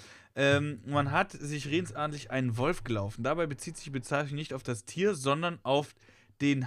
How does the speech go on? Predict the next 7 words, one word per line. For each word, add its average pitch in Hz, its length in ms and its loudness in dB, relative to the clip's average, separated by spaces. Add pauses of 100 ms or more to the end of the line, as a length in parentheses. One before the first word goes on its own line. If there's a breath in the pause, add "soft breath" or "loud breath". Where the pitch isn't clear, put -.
(200)
Hautwolf. 135 1500 6 (480 soft breath)
In 143 120 0
der 143 120 6
Fachsprache 165 920 2
heißt 165 300 4
das 151 260 2 (160)
Intertrigo 214 1500 4